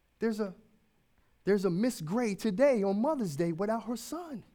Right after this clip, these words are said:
who needs mercy and compassion.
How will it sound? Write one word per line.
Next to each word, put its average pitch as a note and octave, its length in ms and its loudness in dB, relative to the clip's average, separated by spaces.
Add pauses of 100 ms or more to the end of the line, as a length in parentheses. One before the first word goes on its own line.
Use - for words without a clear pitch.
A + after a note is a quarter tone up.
(1200)
who C4 160 -4
needs B3+ 240 0
mercy B3 600 -4 (640)
and A#3+ 120 -12
compassion. A#3+ 760 -12